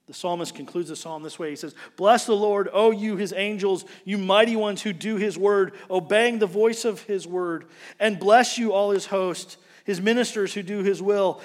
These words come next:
And bless the Lord, all his works in all places of his dominion. Bless the Lord, O my soul."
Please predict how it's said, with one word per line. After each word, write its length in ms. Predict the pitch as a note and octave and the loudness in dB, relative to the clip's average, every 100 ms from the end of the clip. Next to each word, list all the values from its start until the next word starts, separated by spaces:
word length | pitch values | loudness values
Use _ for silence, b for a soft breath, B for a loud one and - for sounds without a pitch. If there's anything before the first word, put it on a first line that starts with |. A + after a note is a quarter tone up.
| B - | B -4
And 160 | G3+ | -4
bless 380 | D#3+ A3+ C#4 - | 2 6 6 4
the 100 | - | 0
Lord, 400 | B3 C4 C4 A3+ | 2 6 6 8
all 220 | A3+ C#4+ | 8 8
his 240 | C#4 C#4 G#3 | 6 2 0
works 420 | B3+ B3+ A#3 - | 2 2 0 -6
in 220 | A3 G#3+ | -6 -6
all 420 | G3 A3+ C4 C4 | 0 4 6 6
places 640 | - - - C4 B3+ C4 G3+ | 2 -6 -2 0 0 -6 -6
of 160 | G3+ | -6
his 300 | G#3 B3 G#3+ | -4 -4 -6
dominion. 600 | - G3 G#3+ G#3+ G#3+ G3 b b b b b _ _ _ | -8 -8 -8 -6 -8 -8 b b b b b _ _ _
Bless 400 | A2+ A#2+ F3 - | -16 -10 -8 -8
the 120 | - C#3+ | -8 -10
Lord, 460 | A#2 G#2+ G2 F2+ _ _ | -10 -12 -14 -18 _ _
O 180 | A#2 A2 | -12 -12
my 260 | G2 F#2 | -14 -18
soul." 580 | - - - - _ _ | -16 -16 -18 -20 _ _